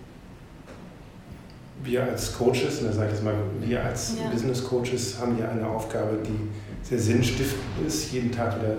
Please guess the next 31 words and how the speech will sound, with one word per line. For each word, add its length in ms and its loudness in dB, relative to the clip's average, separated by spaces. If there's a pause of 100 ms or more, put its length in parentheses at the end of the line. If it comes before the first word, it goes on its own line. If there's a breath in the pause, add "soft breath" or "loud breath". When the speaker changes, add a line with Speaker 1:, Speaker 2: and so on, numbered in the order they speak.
(140)
Speaker 1:
sehr 220 4
erfreulich, 640 2 (640 loud breath)
äh, 220 4
mit 200 2
Menschen 280 4
zu 100 2
sprechen 520 2
und, 320 2
äh, 720 0
ähm, 280 -2 (140)
dazu 240 -8
beitragen 520 2
zu 140 -2
können 340 4
und 60 2
zu 180 0
wollen, 380 4 (500 loud breath)
dass 160 -4
sie 60 -2
sich 140 0
persönlich 360 2
weiterentwickeln. 720 2 (380 loud breath)
Gleichzeitig 640 4
aber 120 0
auch, 120 2
und 80 4
deswegen 260 2
spreche 320 0
ich 40 -4
das 160 0
an, 260 0